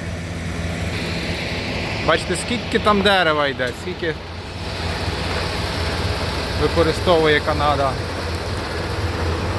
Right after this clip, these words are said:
І на скільки років,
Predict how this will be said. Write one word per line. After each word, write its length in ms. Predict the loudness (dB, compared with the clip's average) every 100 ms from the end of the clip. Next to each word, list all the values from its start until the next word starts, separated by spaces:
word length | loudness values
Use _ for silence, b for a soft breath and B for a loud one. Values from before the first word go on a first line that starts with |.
| -2 -2 -2 0 0 0 -2 -2 -2 0 0 0 0 0 0 0 -2 -2 0 0 0 0 0 2 4
І 40 |
на 80 | 2
скільки 320 | 2 2 6
років, 320 | 6 6 4